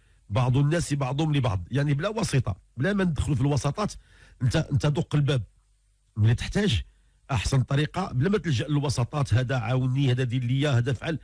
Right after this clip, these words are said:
غتبقى في واحد الدوامه. احسن طريقه باش توصل المغر-، المطلوب ديالك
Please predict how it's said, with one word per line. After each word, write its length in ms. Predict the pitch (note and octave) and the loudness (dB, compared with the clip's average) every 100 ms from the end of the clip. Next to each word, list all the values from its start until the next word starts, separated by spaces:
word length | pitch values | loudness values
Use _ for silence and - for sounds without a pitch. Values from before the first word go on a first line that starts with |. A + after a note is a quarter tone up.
| _ _ - - | _ _ -16 -4
غتبقى 480 | C3 - D3 C#3+ - - | -2 0 -2 -2 -4 -2
في 100 | C#3 | 2
واحد 200 | G2+ A#2 | 4 2
الدوامه. 480 | D3 C#3+ E3 A#2 - _ _ _ - | 0 0 -2 -4 -8 _ _ _ -8
احسن 320 | C#3 - D#3 | -6 -2 -2
طريقه 520 | C3+ C#3+ C#3+ - F#3 - - | 0 0 0 -2 -6 -8 -2
باش 200 | A2 G2+ | 0 2
توصل 440 | C3 - D#3+ B2+ A#2 | 0 0 0 0 0
المغر-، 440 | A#2 A2+ A#2 - | 2 2 0 -2
المطلوب 420 | B2 A#2 G#3+ G#3+ | -2 0 -2 -2
ديالك 460 | D#3 B2 A#2+ D#3 | 0 0 0 -4